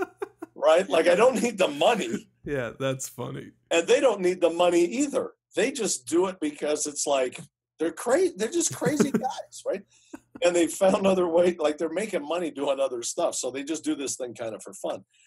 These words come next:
Speaker 1: But,
Speaker 2: Yeah.
Speaker 1: but, you know, I, I have chosen to make m-,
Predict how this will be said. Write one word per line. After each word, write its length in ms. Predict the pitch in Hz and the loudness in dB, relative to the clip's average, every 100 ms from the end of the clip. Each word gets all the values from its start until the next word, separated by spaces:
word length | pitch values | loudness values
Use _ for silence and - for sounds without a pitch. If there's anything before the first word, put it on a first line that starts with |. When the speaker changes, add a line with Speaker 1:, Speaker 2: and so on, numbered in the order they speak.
| _ _ | _ _
Speaker 1:
But, 100 | 165 165 - _ _ - | -2 -2 -2 _ _ -20
Speaker 2:
Yeah. 60 | - _ _ _ | -20 _ _ _
Speaker 1:
but, 160 | 151 170 | -2 0
you 80 | 180 | 0
know, 240 | 165 147 | 2 2
I, 260 | 147 196 226 - | 2 0 0 -4
I 200 | 151 208 | -6 -4
have 160 | 214 220 | -4 -6
chosen 640 | - 175 160 139 143 139 139 _ _ _ _ | -4 -2 -2 -4 -8 -12 -16 _ _ _ _
to 140 | - 131 | -4 -2
make 400 | 131 131 123 _ _ _ _ 190 - | -2 -6 -8 _ _ _ _ -20 -16
m-, 220 | - - | -14 -14